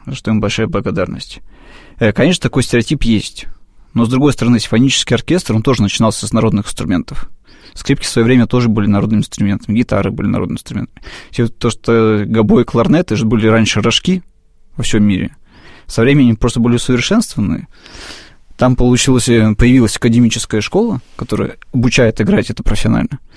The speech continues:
и благодаря чему вот, э, сформировался современный академический симфонический оркестр. То же самое и с народными инструментами. Они проходят свой этап развития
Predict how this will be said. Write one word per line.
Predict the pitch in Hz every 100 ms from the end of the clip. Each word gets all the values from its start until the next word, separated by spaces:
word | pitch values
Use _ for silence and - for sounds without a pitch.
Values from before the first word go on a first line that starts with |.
| -
и | -
благодаря | 160 113 120 127
чему | - 127 196
вот, | - 113 113 104
э, | 101
сформировался | - 113 110 107 110 165 -
современный | - 104 104 107 165 127
академический | - - 120 - - 117 107 - - - -
симфонический | - 101 113 120 - -
оркестр. | 107 117 120 - - - - - _ - - - -
То | 139
же | 120
самое | - 165 135
и |
с | 123
народными | 123 139 127 110
инструментами. | 104 - 104 90 - 104
Они | 113
проходят | 127 - 127
свой | 123 127
этап | - 120
развития | 120 113 170 214 110 104